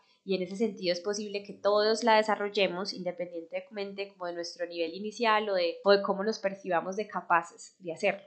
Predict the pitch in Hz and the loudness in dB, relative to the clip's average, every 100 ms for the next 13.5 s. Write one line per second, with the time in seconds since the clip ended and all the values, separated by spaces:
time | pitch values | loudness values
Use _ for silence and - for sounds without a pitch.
0 | _ 226 214 180 - 175 180 214 180 170 | _ -6 -6 -8 -8 -6 -6 -6 -6 -4
1 | 190 196 202 214 214 220 208 196 190 180 | -4 -6 -12 -8 -6 0 2 2 2 -2
2 | 208 233 - _ _ 190 190 165 165 160 | -2 -4 -12 _ _ 0 2 2 0 4
3 | 151 - - _ _ _ - 196 196 180 | 2 2 -8 _ _ _ -4 0 6 8
4 | 180 175 175 175 180 - - 185 190 190 | 8 8 8 6 0 -12 -10 -2 0 2
5 | 165 165 190 233 233 220 226 240 190 220 | 0 -2 2 4 6 4 2 6 6 4
6 | - - - - 226 262 269 277 277 254 | -4 -20 -14 2 4 4 4 4 6 6
7 | 220 202 202 208 240 247 - 190 190 - | 6 4 -4 -2 -2 -4 -8 -8 -6 -2
8 | 175 - 233 233 240 233 202 190 208 - | 0 0 -4 -6 -6 -4 -6 -6 0 2
9 | 220 220 226 233 220 185 202 - 214 202 | 2 -2 0 4 6 6 4 0 -2 0
10 | 202 226 254 240 - 220 233 - 202 185 | -6 -6 -6 -8 -4 -4 -4 -6 -4 0
11 | 175 170 170 196 226 233 214 202 202 185 | 2 0 -2 -8 -2 2 2 2 2 0
12 | 175 170 170 165 156 165 - 196 208 220 | 0 0 0 -2 -6 -14 -14 -10 -8 -4
13 | 233 214 - 208 | -2 -2 -4 -12